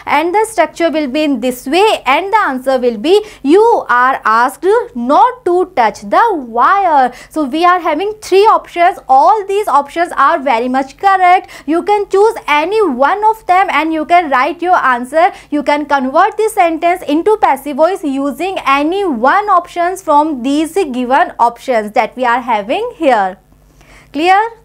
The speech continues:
Moving on, let's see some examples. We are having "Don't go there." So in these examples, we are using that structure when we were using prohibited. So let's see, we are having "Don't go there."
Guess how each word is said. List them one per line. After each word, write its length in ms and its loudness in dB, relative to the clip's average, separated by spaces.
Moving 360 2
on, 160 4
let's 240 -2
see 160 0
some 140 0
examples. 680 0
We 180 0
are 100 2
having 340 0
"Don't 320 2
go 100 6
there." 320 2
So 100 -2
in 160 -2
these 240 -2
examples, 540 0
we 60 0
are 360 2
using 500 -4
that 300 -2
structure 680 0
when 260 0
we 140 -2
were 120 4
using 460 -2
prohibited. 800 -2
So 160 -2
let's 260 -2
see, 160 0
we 120 2
are 120 0
having 320 -4
"Don't 320 0
go 160 4
there." 260 2